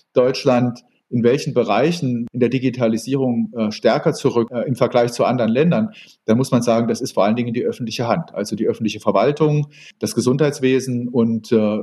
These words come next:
jetzt zuletzt, äh, wie sich's in der Corona-Krise gezeigt hat, eben auch das Bildungswesen. Ähm, und man muss ja sagen, Sie haben den Blick jetzt auf den Bund. Der Bund ist ja, was Verwaltung anbetrifft, durchaus noch mal anders strukturiert als die Länder und als die Kommunen.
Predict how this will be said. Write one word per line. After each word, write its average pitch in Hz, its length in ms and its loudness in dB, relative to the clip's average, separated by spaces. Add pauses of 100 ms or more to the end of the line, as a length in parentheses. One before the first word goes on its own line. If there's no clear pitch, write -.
jetzt 110 240 -2
zuletzt, 113 480 -2
äh, 113 180 0
wie 113 80 0
sich's 113 220 -8
in 117 60 -2
der 107 100 -2
Corona-Krise 113 640 -2
gezeigt 104 360 -6
hat, 104 100 -6
eben 107 220 -4
auch 101 180 -4
das - 180 -12
Bildungswesen. 107 800 -2 (540)
Ähm, 123 320 2
und 139 100 4
man 143 120 2
muss 175 140 2
ja 165 120 4
sagen, 151 460 2 (180)
Sie - 200 2
haben 151 140 2
den 143 160 0
Blick 165 240 -2
jetzt 147 260 0
auf 127 160 0
den 113 200 0
Bund. 185 560 -2 (260)
Der 131 120 4
Bund 175 500 0
ist - 400 -2
ja, 139 280 2
was 135 200 -2
Verwaltung 135 560 0
anbetrifft, 156 640 -2
durchaus 151 560 -2
noch 135 200 -2
mal 123 240 0
anders 143 360 0
strukturiert 127 560 -2
als 107 180 -8
die 113 80 -2
Länder 165 640 0
und 156 220 2
als 135 180 -2
die 131 80 -2
Kommunen. 127 680 0